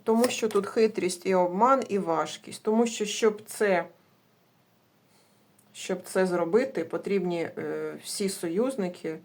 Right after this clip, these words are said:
схвалити це рішення. Оце реальна помилка цього нато і Є С. Розмови, зустрічі, так, але, конечно.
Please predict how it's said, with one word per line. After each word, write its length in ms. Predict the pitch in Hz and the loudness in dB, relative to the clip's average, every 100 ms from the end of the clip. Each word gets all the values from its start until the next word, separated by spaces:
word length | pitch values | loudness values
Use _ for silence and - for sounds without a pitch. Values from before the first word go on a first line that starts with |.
| _ | _
схвалити 640 | - - 175 170 190 233 175 | -18 -8 -2 0 0 -2 -6
це 240 | - 175 | -6 -8
рішення. 520 | 147 147 - 185 180 196 _ _ _ _ _ _ _ _ _ _ _ _ 185 | -6 -10 -12 -12 -14 -16 _ _ _ _ _ _ _ _ _ _ _ _ -14
Оце 300 | 180 208 196 | -4 0 4
реальна 340 | 233 262 196 | 6 6 2
помилка 560 | - 226 226 185 175 170 | 4 6 6 4 0 -6
цього 360 | - 180 175 | -4 -2 0
нато 360 | 175 247 262 - | 2 2 0 -4
і 180 | - 180 | -4 -6
Є 320 | 170 156 - | -4 -6 -8
С. 260 | - - - _ _ _ _ _ _ - _ _ _ _ _ _ _ _ _ - | -12 -16 -18 _ _ _ _ _ _ -20 _ _ _ _ _ _ _ _ _ -10
Розмови, 580 | 226 254 269 330 370 247 | 2 4 6 8 8 6
зустрічі, 640 | 214 240 240 214 202 - 190 | 6 4 4 0 -2 -2 -4
так, 500 | - 214 180 180 - | 2 6 6 2 -4
але, 400 | 180 190 220 202 196 - - | -2 0 0 -2 -6 -12 -10
конечно. 540 | 185 180 180 - 180 | -6 -6 -6 -8 -12